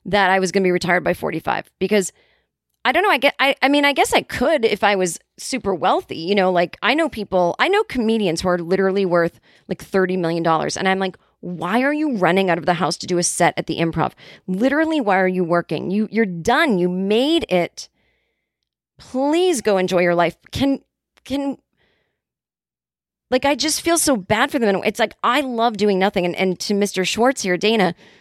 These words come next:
I've had a little more taste of that retirement life than you have probably because of the weird job I have in the years that I've just been on the road. And it,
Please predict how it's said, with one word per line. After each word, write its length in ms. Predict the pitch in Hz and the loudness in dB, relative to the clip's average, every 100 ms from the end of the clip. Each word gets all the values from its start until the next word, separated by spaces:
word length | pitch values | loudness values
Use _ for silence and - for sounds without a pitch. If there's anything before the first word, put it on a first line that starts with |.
| _ _ _ _ _ _ _ 214 | _ _ _ _ _ _ _ -2
I've 200 | 262 330 | -2 -2
had 280 | 277 285 | -2 -2
a 60 | 277 | 0
little 320 | 233 226 233 | 0 0 0
more 320 | 208 202 196 | 0 0 0
taste 480 | 196 - 214 208 - | -2 -6 -6 -4 -4
of 80 | 180 | -2
that 220 | 175 170 | 0 0
retirement 540 | 180 - 190 175 170 - | -2 -2 0 2 0 0
life 240 | 170 180 | 0 0
than 120 | 170 | -2
you 140 | 175 175 | 0 2
have 160 | 160 | 0
probably 420 | - 147 151 - | 0 -2 0 -4
because 540 | 143 165 - - 214 185 | -4 -4 -6 -2 0 0
of 100 | 151 | -2
the 100 | 175 | -2
weird 380 | 165 180 170 160 | 0 0 0 2
job 260 | 175 165 | 2 4
I 60 | 165 | 0
have 220 | 170 160 | 0 -2
in 80 | 170 | -2
the 40 | |
years 240 | 175 185 170 | 0 0 0
that 80 | |
I've 120 | 165 151 | -4 -4
just 240 | 170 - | -4 -2
been 80 | 170 | -2
on 100 | 165 | 0
the 80 | 165 | 0
road. 300 | 170 165 170 | 2 4 2
And 100 | |
it, 100 | 175 | -2